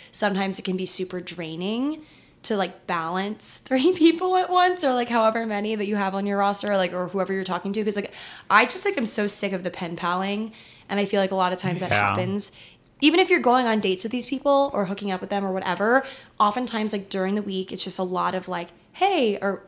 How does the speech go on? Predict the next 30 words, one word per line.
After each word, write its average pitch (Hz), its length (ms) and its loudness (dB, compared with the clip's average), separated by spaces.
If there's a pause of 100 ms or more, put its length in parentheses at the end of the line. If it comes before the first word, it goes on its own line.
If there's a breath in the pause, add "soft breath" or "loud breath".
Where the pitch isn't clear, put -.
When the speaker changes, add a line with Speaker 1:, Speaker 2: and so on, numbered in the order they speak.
(160)
Speaker 1:
whatever, 277 420 0
like, 190 200 -2
banter, 262 420 2
like 190 140 -2
Adam 226 300 -2
likes, 180 320 -4
and, 196 80 -2
like, 190 100 -2
things 214 180 -2
like 196 140 -2
that. 208 240 2
It's 226 80 2
just - 120 -4
hard 214 160 -4
to 208 40 -8
keep 196 220 -6
up 208 120 -6
with 170 120 -10
three 170 120 -8
people 156 220 -8
Speaker 2:
I 143 60 2
Speaker 1:
at 165 40 0
Speaker 2:
like 208 100 2
Speaker 1:
once. - 80 -8
Speaker 2:
banter, 127 280 2
but 127 120 4
I 117 80 4
don't 135 120 2
wanna 156 140 2
be, 113 260 0